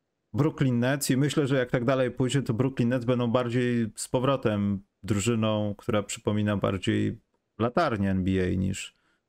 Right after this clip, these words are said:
niż cokolwiek innego, bo też nie wierzę, żeby, no wiadomo, już słyszeliśmy o Simonsie, że już go sadzanko jest i będzie ostre rozmawianie na temat tego, czy ty w ogóle, chłopie, jesteś coś wart i dzwonili z Chin, także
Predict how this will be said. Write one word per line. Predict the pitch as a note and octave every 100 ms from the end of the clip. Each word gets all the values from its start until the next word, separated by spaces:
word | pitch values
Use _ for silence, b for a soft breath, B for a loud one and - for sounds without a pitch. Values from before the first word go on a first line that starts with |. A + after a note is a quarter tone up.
| _ -
niż | G#2+
cokolwiek | - A#2 A#2+ A#2 A#2
innego, | A#2 A#2+ B2+
bo | C#3+ C#3+ C#3+ B B
też | D#3+ D#3+
nie | F3
wierzę, | D#3 E3+ F3
żeby, | D#3+ D3+ D#3 D#3 D#3 D#3 B -
no |
wiadomo, | D3+ G3 F3 A#2+
już | A#2+
słyszeliśmy | - C#3 D3+ C3+ B2
o |
Simonsie, | A2 A#2+ G#2+ G2+ A2 A2
że | G#2+ G#2+
już | G#2+
go | G#2+ G#2+
sadzanko | C3+ A#2 G#2+ G2 G2+
jest | G2+ A#2 - - -
i | - G#2+
będzie | G#2 A2 G#2 A2 A2 G2
ostre | A2+ - A2
rozmawianie | A2+ G#2 A2 G#2+ A2+ A2
na | A2
temat | A#2 A2 G#2
tego, | - G#2+ G#2+
czy | G2+
ty | G#2+
w |
ogóle, | G#2+ A2 G#2+
chłopie, | A2 -
jesteś | G#2+ A2 -
coś | A2 F#2+
wart | G2+ G#2+ G#2+ G#2
i |
dzwonili | F#2+ G#2 G#2+ G2+
z | -
Chin, | - G#2+ A2+ A2+ b b b b _ -
także | G#2+ G2 A2 G#2+ G2+